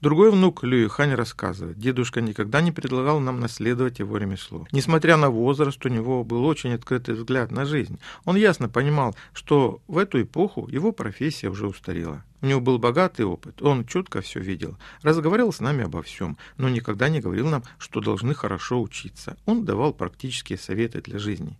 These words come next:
Говорил, что не стоит стремиться зарабатывать денег больше, чем другие.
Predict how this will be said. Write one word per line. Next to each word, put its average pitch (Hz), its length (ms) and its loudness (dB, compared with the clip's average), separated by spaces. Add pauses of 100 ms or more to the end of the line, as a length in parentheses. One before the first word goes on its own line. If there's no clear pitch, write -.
(120)
Говорил, 196 400 4
что - 320 0
не 165 100 2
стоит 254 300 -4
стремиться 117 500 -2
зарабатывать 107 640 -2
денег 131 360 -4
больше, - 280 -10
чем 90 260 -8
другие. 92 440 -6